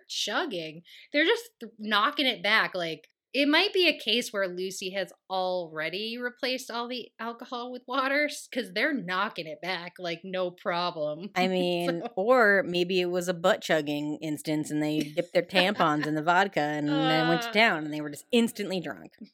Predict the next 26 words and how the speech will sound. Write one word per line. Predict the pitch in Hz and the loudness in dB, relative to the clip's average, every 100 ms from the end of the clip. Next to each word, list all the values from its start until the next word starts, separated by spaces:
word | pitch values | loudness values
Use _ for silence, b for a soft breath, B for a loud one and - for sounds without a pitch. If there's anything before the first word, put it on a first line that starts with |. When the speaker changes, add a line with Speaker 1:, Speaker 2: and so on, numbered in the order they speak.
| 302 | -6
Speaker 1:
<laughs> | 277 _ - 370 415 - 427 | -6 _ -12 -10 -10 -12 -4
Speaker 2:
Sorry, | 170 135 139 127 160 - | 0 0 -2 -8 -8 -2
I | 175 | 2
know. | 175 156 143 139 | 4 2 0 -2
I | - 170 | 0 0
always | 180 202 226 220 185 | 4 6 8 6 4
br-, | 151 190 175 | 0 -2 0
circle | - 180 165 | 2 0 2
back | 156 151 | 2 2
to | 160 | 0
butt | 147 147 | -4 -4
chugging. | - 147 143 147 233 381 - | -4 -6 -4 0 2 2 0
Speaker 1:
<laughs> | - | -10
Always. | 269 262 294 - - 277 285 - - _ | -8 -2 -2 -2 -8 -12 -12 -14 -18 _
Speaker 2:
Always. | 185 165 147 82 78 | -2 0 -2 -6 -4
Speaker 1:
Once | 247 247 247 | -2 -2 -2
an | 208 | -2
episode. | 185 170 160 - 147 | -2 -4 -12 -16 -16
Jesus | 165 170 - _ | -16 -20 -20 _
Christ, | - 175 160 | -20 -18 -20
Carly. | - - - 269 269 | -20 -20 -20 -20 -16
Speaker 2:
Truthfully. | - 220 190 156 147 131 127 165 - | -8 -2 0 -2 -6 -6 -6 -8 -8
Speaker 1:
Do | |
you | 247 | -8
have | 254 | -6
something | 277 254 247 240 233 | -8 -6 -6 -6 -8